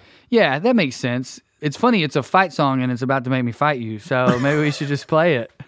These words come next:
Speaker 2: Yeah, and I did. I had to look up who actually made Rocky Top famous.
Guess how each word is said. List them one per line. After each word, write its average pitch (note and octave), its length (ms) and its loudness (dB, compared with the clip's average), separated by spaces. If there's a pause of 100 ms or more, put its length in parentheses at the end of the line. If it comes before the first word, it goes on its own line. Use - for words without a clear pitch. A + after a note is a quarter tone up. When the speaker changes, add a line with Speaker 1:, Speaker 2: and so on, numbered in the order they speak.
(380)
Speaker 2:
Yeah, G3+ 140 4
and F#3 80 4
I G#3 80 4
did. A3 320 0
I D#3 80 2
had E3+ 60 6
to E3+ 80 4
look D3+ 200 2
up B2+ 260 0
who B2 200 2
actually G#2+ 560 0 (200)
made A2+ 540 0
Rocky G#2+ 220 -2
Top G#2 200 -4
famous. F#2+ 540 -4